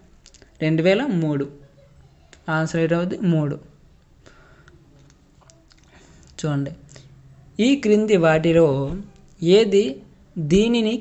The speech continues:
కార్యాచరణ ప్రణాళికగా పరిగణించింది? సాంప్రదాయ ఆచారాలు, స్త్రీల హక్కులకు మధ్య సంఘర్షణ ఏర్పడ్డప్పుడు స్త్రీల హక్కులచే ప్రాధాన్యత ఇవ్వాలి. ఈ క్రింది వాటిలో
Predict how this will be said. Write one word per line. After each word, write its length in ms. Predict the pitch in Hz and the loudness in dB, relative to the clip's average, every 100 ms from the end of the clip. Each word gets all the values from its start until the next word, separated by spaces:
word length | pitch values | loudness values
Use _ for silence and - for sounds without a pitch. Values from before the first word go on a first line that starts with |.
| - | 0
కార్యాచరణ 760 | 175 196 220 220 208 185 180 175 | 2 4 2 2 2 2 2 -2
ప్రణాళికగా 1040 | 175 165 180 175 165 156 143 151 139 170 - - - - | -2 -2 0 0 -2 -4 -4 -4 -4 -10 -18 -20 -8 -2
పరిగణించింది? 920 | 175 175 180 156 151 143 139 135 131 165 - - - | 0 0 0 -2 -6 -8 -4 -4 -6 -10 -20 -20 -16
సాంప్రదాయ 880 | - 190 165 185 190 175 175 170 220 - - - - - | -4 0 0 2 2 2 0 -2 -6 -12 -20 -20 -16 -6
ఆచారాలు, 840 | 147 156 165 156 151 156 175 330 - - | -4 -4 -2 -2 -2 -2 -2 -4 -8 -10
స్త్రీల 420 | - 170 190 190 | -2 0 2 0
హక్కులకు 480 | 160 - 170 165 196 | -2 -2 -2 0 -2
మధ్య 640 | 170 147 143 156 143 170 - - - - | -2 -4 -2 -2 -2 -6 -14 -20 -20 -10
సంఘర్షణ 760 | - 156 170 170 160 160 196 226 180 | -4 0 2 0 -2 -4 -4 -4 -4
ఏర్పడ్డప్పుడు 1040 | 160 156 - 156 151 147 160 151 143 175 | -2 -2 -4 -4 -2 -4 -2 -2 -2 -4
స్త్రీల 560 | 196 - - 165 180 180 | -10 -12 -2 0 2 0
హక్కులచే 500 | 143 - 156 147 220 | -2 -4 -4 -4 -6
ప్రాధాన్యత 800 | - 156 156 156 156 151 147 180 | -4 -2 0 0 -2 -2 -4 -4
ఇవ్వాలి. 800 | 143 131 131 131 131 127 156 - _ _ _ _ _ - _ _ _ _ _ _ - 170 | -4 -4 -6 -6 -6 -6 -8 -18 _ _ _ _ _ -20 _ _ _ _ _ _ -12 -2
ఈ 120 | 180 | 0
క్రింది 300 | 180 180 175 | 2 2 2
వాటిలో 600 | 156 147 147 143 135 | 0 -4 -4 -4 -6